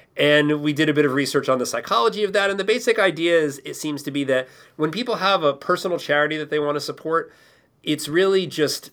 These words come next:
they have an itch that they want to scratch, but it doesn't matter if you give half or if you give all of it to that. The fifty fifty split allows you to kind of, you know, feel like you've given something to the thing you care about, but then you also get this additional satisfaction of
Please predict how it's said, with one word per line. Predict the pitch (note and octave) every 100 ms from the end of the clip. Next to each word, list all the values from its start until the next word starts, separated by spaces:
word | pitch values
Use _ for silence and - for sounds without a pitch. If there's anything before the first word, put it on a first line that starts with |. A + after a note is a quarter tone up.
| -
they | B2+
have | C#3+ D3
an |
itch | E3 E3
that | E3 C#3+
they | C#3
want | B2
to | A2+
scratch, | - G#2 G2 - -
but | A#2+
it |
doesn't | D#3 D#3 D3
matter | B2+ B2+ A#2+ A2
if | -
you |
give | G2+ A2
half | - A#2 A2+ A2
or | G#2
if | -
you | G2+
give | A2+ G2 -
all | - A2 C3 A#2+
of | G2+
it | G2+ -
to | -
that. | F2+ E2 E2 - - - - _ _ _ _ _
The | B2+ C3+
fifty | F#3+ F#3+ D#3
fifty | D#3+ D3+ C#3+
split | - A3+ G#3+
allows | C#3+ C#3+ D3+ C#3+
you |
to | C3+
kind | B2+ C3+
of, | B2 - - -
you | D3 A#2+
know, | G#2+ A2 _ _
feel | - F#3+
like | G3 D#3+
you've | D3+
given | B2+ C#3+ D3
something | C#3+ - A#2+
to | A#2+
the | A2
thing | A2+ A2+
you | G#2
care | G2+ G2
about, | G#2+ A#2
but | C3
then | D#3
you | D3 D3+
also | B3 A#3
get | D#3+ C#3+
this | B2
additional | C3 D3+ E3+ C#3
satisfaction | B2 A2 G#2 - G2+ G2+ - G#2 G#2 G#2 - - _ -
of | A2 A2 G#2+